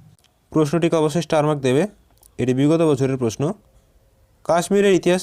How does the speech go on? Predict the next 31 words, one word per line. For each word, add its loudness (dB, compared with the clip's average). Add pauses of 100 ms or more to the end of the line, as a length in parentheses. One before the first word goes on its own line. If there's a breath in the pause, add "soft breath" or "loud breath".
নিয়ে 0 (120)
কলহনের 2
রচিত -4 (140)
বইটির 0 (260)
নাম -2 (120)
কি? -6 (2250)
যে -8
সঠিক 0
উত্তর -2
দেখো, 0 (340)
অপশন -2
বি 2 (440)
রাজতরঙ্গিনী। -2 (600)
খুবই 2
গুরুত্বপূর্ণ 2
গ্রন্থ 0 (260)
এবং 2 (100)
প্রাচীন 0
ভারতের 0
ইতিহাস 0
জানার -2
জন্য 0
কিন্তু -2 (480)
এটি 0
উল্লেখযোগ্য 0
একটি -4
উপাদান। -2 (1300)
তো -2 (120)
খ্রিস্টীয় 0 (580)
দ্বাদশ 0
শতাব্দী -2